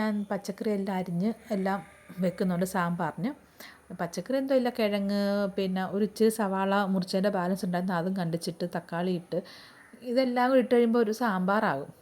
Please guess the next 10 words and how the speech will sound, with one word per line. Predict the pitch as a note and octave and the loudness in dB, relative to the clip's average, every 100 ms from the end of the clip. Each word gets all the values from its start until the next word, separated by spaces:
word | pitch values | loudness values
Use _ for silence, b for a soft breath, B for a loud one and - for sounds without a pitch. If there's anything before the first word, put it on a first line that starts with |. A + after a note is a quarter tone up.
| - | -8
പിന്നെ | G#3 A3 | -2 2
ഞാൻ | A#3 A3+ | 2 2
കൊച്ചുള്ളി | G#3 - C4+ C#4+ | 2 2 2 2
ഇട്ടില്ല, | F3+ F3 E3 G#3 | 0 -4 -2 -2
ഞാൻ | G3+ - | -2 -2
സവാളയാണ് | F3+ G3 A#3 G3 D#3 D3+ | 0 2 2 2 -2 -6
ഇട്ടത്. | - D#3 D4 - | -8 -4 -4 -4
പിന്നെ | A3+ D#4 D4+ | -8 -6 -4
അഞ്ചാറ് | A#3+ A3 A3 | 2 2 2
പച്ചമുളക്, | F#3+ - F#3+ E3 | -2 -4 -4 -4